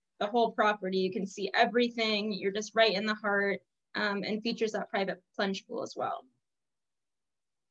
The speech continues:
Some more photos. All the master suites have different layouts. So you're kind of getting,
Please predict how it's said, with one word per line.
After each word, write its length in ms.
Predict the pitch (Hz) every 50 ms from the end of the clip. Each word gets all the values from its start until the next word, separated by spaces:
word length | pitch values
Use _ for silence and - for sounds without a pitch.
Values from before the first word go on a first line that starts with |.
| _ _ _ _ _ _ _ _ _ _ _ _ _ _ _ _ _ _ _ _ _ _ _ _ _ _ - - _ _
Some 240 | - - 247 247 233
more 260 | 220 214 208 208 208 -
photos. 320 | 233 247 262 269 277 277 -
All 140 | - 254 277
the 80 | 311 302
master 320 | 302 302 311 311 - 294
suites 260 | - - 262 262 -
have 140 | 277 247 240
different 320 | - 233 233 226 220 190
layouts. 500 | 196 190 185 180 170 - - - - -
So 140 | - 220 208
you're 180 | 202 202 208 208
kind 180 | - 240 220
of 80 | 220 202
getting, 440 | 208 208 208 202 202 208 214 214